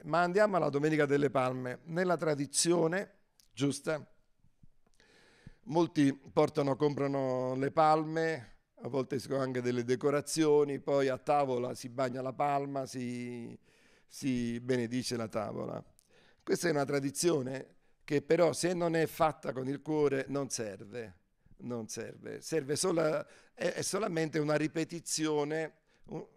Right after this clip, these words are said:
dei gesti senza contenuti, perché dietro ogni gesto, dietro ogni attenzione che abbiamo per Dio o manifestazione, o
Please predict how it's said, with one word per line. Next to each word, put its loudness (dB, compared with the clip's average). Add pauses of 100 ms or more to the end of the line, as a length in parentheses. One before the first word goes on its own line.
(140)
dei 0
gesti -2
senza -4
contenuti, -6
perché -8 (300)
dietro 0
ogni -2 (400)
gesto, -4
dietro -2
ogni 2 (180)
attenzione -2
che -8
abbiamo -4
per -6
Dio 0
o 2
manifestazione, -2
o -2